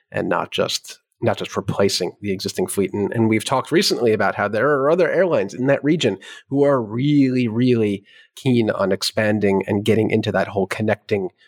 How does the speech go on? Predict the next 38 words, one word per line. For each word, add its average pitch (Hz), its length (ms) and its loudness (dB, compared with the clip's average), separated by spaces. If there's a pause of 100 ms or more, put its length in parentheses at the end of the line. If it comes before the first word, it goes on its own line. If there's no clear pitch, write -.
(140)
traffic - 640 -6 (260)
thing 95 260 2
that 92 200 2
Emirates 104 540 -4 (120)
has 92 220 -8
so 101 220 0
far 95 220 0
really 127 280 2
dominated, 107 580 0
and 90 180 -2
Turkish 101 380 -4
is 101 100 -6
really, 165 340 0 (220)
I - 100 0
wouldn't 190 220 4
say 120 140 2
quietly 127 840 0 (260)
dominated 101 480 2
a 90 60 2
part - 400 0
of 90 220 -4
too, 87 320 2
but - 200 -2 (220)
it's - 160 -2
pretty 120 240 0
clear 107 300 2
that 92 260 -2
Turkish - 500 0 (240)
and 107 60 -2
the 104 40 -4
people 107 200 2
behind 113 320 0
that 95 100 4
airline 95 340 0
want 95 200 -4
to - 120 -6
expand 87 580 -4 (220)
dramatically. 123 640 0